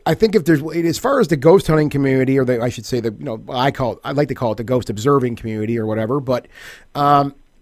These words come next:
I think that may be the number one inspiration for people, as goofy as that sounds, 'cause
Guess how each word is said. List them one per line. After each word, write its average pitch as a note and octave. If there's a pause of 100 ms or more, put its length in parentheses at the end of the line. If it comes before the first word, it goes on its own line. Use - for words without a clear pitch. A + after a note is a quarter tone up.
I D3
think F#3 (440)
that F3
may A3+
be G3
the F3
number F#3
one F#3
inspiration F3
for C#3+
people, C3
as A2+
goofy D3
as B2
that C3+
sounds, C#3+
'cause C3